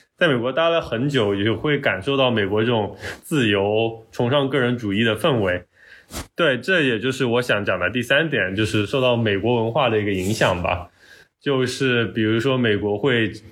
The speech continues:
更崇尚自由主义，更崇尚个人主义，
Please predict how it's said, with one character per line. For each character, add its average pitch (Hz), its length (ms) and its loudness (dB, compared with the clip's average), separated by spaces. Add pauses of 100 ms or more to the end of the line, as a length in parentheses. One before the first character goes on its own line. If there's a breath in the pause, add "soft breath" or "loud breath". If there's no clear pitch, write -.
更 127 220 2
崇 101 220 -4
尚 104 340 0
自 127 240 -2
由 98 180 2
主 95 220 -4
义， 98 180 2
更 107 280 2
崇 98 280 -2
尚 104 300 2
个 151 160 0
人 107 180 2
主 90 200 -4
义， 90 320 0